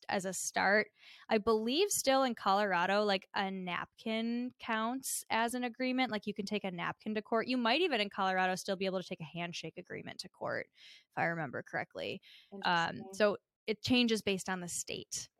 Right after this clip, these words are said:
Speaker 1: also. <laughs>
Speaker 2: In terms of access to tools, um, and things like that, and, you know, what,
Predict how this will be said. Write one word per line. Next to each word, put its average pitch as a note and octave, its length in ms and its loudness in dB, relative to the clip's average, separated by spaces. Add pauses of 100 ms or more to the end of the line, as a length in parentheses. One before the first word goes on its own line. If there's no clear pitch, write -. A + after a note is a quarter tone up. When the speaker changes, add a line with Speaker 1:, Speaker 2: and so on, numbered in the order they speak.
(380)
Speaker 1:
also. G2+ 520 -6
<laughs> - 40 -2 (180)
Speaker 2:
In A#3+ 140 0
terms C4 340 0
of C#4 240 2
access A#3+ 960 2 (200)
to G3+ 500 0 (120)
tools, G#3 600 -2 (120)
um, F#3 580 2 (240)
and F#3+ 420 -4 (260)
things G#3 240 -2
like G3 200 0
that, G3+ 360 6
and, F3 300 -6
you G3+ 140 -6
know, F3+ 160 -2
what, F3+ 380 4